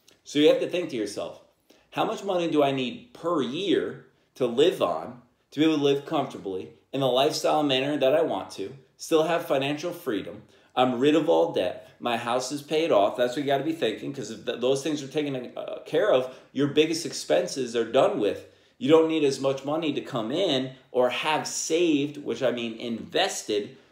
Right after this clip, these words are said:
so you could draw upon it in order to get you to that age of retirement. That's something for you to sit down and really hash out, do some math here to figure that out. Once you figure that out, maybe it's thirty thousand dollars that you need to live on. Maybe it's thirty-five thousand, forty,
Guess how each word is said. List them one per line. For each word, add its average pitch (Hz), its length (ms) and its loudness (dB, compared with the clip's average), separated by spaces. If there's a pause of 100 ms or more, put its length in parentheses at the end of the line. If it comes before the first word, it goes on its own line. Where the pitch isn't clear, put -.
so - 200 -2
you 131 140 2
could 123 200 -2
draw 147 540 6
upon 110 400 -2
it 101 160 -6 (160)
in 135 100 -6
order 139 200 2
to 127 60 -6
get 143 260 -2
you 147 180 -8
to 135 180 -4
that 120 320 2
age 120 260 -4
of 107 120 -10
retirement. 101 640 -6 (640)
That's 151 240 4
something 165 280 0
for 131 180 2
you 170 440 -2
to 147 100 -6
sit 151 320 -4
down 135 300 2
and 127 180 -6
really 127 280 2
hash 135 440 -4
out, 143 280 2
do 131 100 -2
some 113 320 -6
math 156 400 -4
here 113 260 -4 (140)
to 139 100 -6
figure 156 440 2
that 123 220 4
out. 143 280 0
Once 160 200 -4
you 240 60 -8
figure 202 360 0
that 156 200 2
out, 185 300 0 (160)
maybe 160 400 2
it's 151 180 -6
thirty 151 480 2
thousand 139 400 0
dollars 123 460 -4
that 110 80 -6
you 110 120 -8
need 117 180 -6
to 110 80 -12
live 98 200 -10
on. 90 120 -14
Maybe 135 220 0
it's 135 140 -8
thirty-five 135 560 2
thousand, 107 320 -2
forty, 143 320 -2